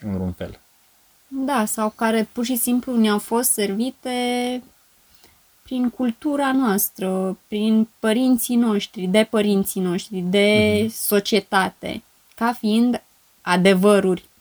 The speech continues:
Speaker 1: Incontestabile.
Speaker 2: Exact.
Speaker 1: Da. Iar bănuiala mea este că atunci când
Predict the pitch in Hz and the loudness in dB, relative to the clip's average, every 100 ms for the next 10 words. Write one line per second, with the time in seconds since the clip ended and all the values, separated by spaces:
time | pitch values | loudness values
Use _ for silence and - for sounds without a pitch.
0 | _ _ _ _ _ _ _ _ - 113 | _ _ _ _ _ _ _ _ 2 2
1 | 107 98 92 95 - 87 78 - 104 - | 2 -2 -4 -8 -8 -12 -12 -14 -10 0
2 | 196 180 185 175 175 - _ - - - | 2 2 4 2 2 -4 _ -20 -20 -20
3 | _ _ _ _ 101 87 80 92 _ _ | _ _ _ _ -10 -8 -8 -10 _ _
4 | _ _ _ _ _ _ _ _ - - | _ _ _ _ _ _ _ _ -20 -20
5 | - - _ _ - 139 123 123 123 147 | -20 -20 _ _ -4 2 2 4 2 4
6 | 139 123 117 113 120 131 135 131 135 127 | 2 2 2 4 4 2 0 -4 -6 -2
7 | 117 131 127 - - 123 117 113 | -2 -2 -6 -10 -6 -2 2 2